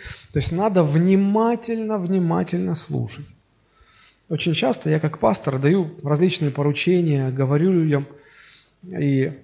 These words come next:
иногда бывает такая ситуация, вроде каждый, каждое служение говорим о десятине. А, там, об, э, как-то подходит женщина, говорит: «Пастор, слушайте, спасибо, вы, что вы, ну, наконец-то вы сказали о десятине».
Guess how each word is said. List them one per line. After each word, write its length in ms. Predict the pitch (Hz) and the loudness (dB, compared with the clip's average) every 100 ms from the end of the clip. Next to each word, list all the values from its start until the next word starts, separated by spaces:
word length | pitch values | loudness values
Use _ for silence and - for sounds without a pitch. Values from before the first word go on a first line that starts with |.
| - | -10
иногда 340 | 151 151 165 165 | -2 2 4 6
бывает 300 | 160 156 151 | 6 6 4
такая 240 | 151 147 | -2 -2
ситуация, 500 | - - 185 180 131 | -2 2 2 2 -2
вроде 280 | 131 165 160 | 0 2 0
каждый, 560 | 160 196 156 165 160 | 2 0 2 0 0
каждое 480 | 180 - 196 190 190 | -4 -6 -2 0 0
служение 440 | 170 202 190 196 143 | -2 -2 -2 0 0
говорим 340 | 147 165 156 | 2 2 0
о 40 | |
десятине. 800 | 135 131 135 127 165 147 127 - _ _ _ _ | -2 -4 -6 -4 -2 -2 -4 -8 _ _ _ _
А, 260 | 143 120 123 | -12 -8 -6
там, 200 | 123 123 | -6 -6
об, 160 | 123 131 135 127 - - _ - | -6 -8 -10 -10 -20 -20 _ -18
э, 360 | 107 160 151 127 | -12 -10 -10 -4
как-то 300 | 147 - 131 - - - | -4 -2 -6 -8 -20 -4
подходит 460 | 151 - 160 147 | -4 0 0 2
женщина, 380 | 131 160 175 - | 0 -2 -2 -4
говорит: 320 | 131 123 123 | -2 -4 -4
«Пастор, 480 | - 165 165 - 127 - _ - - - - _ _ | -4 -2 -2 -6 -14 -16 _ -20 -20 -20 -20 _ _
слушайте, 1080 | - - - - - - 165 170 151 135 | -18 -14 -12 -10 -10 -8 -4 -2 -2 -4
спасибо, 720 | 127 - - 131 - 208 220 | -4 -6 -4 -2 -2 0 0
вы, 160 | 202 170 | 0 -2
что 240 | 156 - 160 | -4 -2 0
вы, 160 | 175 | 0
ну, 160 | 156 175 | 2 2
наконец-то 540 | 185 185 226 226 - | 2 0 -2 -2 -2
вы 100 | 170 | -2
сказали 440 | 190 - 151 175 170 | -2 -2 -2 2 2
о 80 | |
десятине». 760 | 139 147 - 147 131 110 101 110 | 2 0 -2 -4 -4 -4 -6 -10